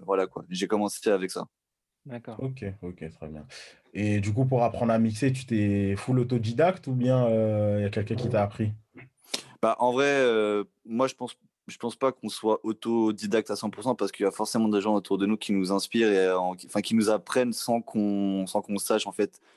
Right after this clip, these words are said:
Speaker 1: juste indirectement. Donc, euh,
Speaker 3: Ok.
Speaker 1: j'étais inspiré. Déjà, j'ai, en vrai, je viens de la génération, je pense, un peu comme vous aussi, la génération YouTube. Donc, euh, en
Speaker 2: Ouais,
Speaker 1: vrai, on peut
Speaker 2: totalement.
Speaker 1: tout apprendre, les générations des tutos, tu vois.
Speaker 3: Vive les
Speaker 1: Tu vas
Speaker 3: tutos.
Speaker 1: sur Internet
Speaker 2: <laughs>
Speaker 1: et tu, franchement, euh, t'apprends en une semaine, tu vois, les, les bases,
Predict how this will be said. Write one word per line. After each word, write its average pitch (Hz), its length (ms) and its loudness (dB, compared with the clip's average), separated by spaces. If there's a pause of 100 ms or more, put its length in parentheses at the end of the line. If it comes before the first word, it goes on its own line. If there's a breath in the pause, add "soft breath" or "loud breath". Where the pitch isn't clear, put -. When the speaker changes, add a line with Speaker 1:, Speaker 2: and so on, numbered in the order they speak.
(120 soft breath)
Speaker 1:
juste 107 160 -2
indirectement. 101 640 2
Donc, 92 260 -6
euh, 92 120 4
Speaker 3:
Ok. 92 60 2
Speaker 1:
j'étais 98 240 -2
inspiré. 104 560 2
Déjà, 104 220 2
j'ai, 98 180 2 (500 loud breath)
en 104 100 0
vrai, 131 280 2 (560)
je 98 80 -8
viens 107 140 0
de 110 80 2
la 95 500 4
génération, 101 480 -4
je 101 80 -12
pense, 107 220 -8
un 92 60 -6
peu 95 120 -6
comme 101 200 -2
vous 110 100 0
aussi, 107 240 0
la 107 100 2
génération 98 380 -4
YouTube. 107 340 -2
Donc, 98 240 -12
euh, 95 220 6
en 107 120 2
Speaker 2:
Ouais, 92 60 -2
Speaker 1:
vrai, 117 100 2
on 113 120 -4
peut 110 80 -14
Speaker 2:
totalement. 117 160 -6
Speaker 1:
tout 113 160 -2
apprendre, 113 500 -2
les 98 220 -4
générations 98 360 -4
des 95 100 -4
tutos, 104 320 -2
tu - 160 -4
vois. 95 100 2
Speaker 3:
Vive 143 200 0
les 151 120 2
Speaker 1:
Tu 131 80 -2
vas 101 60 2
Speaker 3:
tutos. - 100 2
Speaker 1:
sur 101 100 4
Internet 110 640 0
Speaker 2:
<laughs> 170 400 0
Speaker 1:
et 107 80 0
tu, 113 800 2
franchement, 120 540 2
euh, 104 100 2
t'apprends 98 920 0
en 98 40 -2
une 104 80 0
semaine, 120 340 -2
tu 101 180 -6
vois, 101 340 2
les, 95 140 -6
les 98 160 0
bases, 107 480 0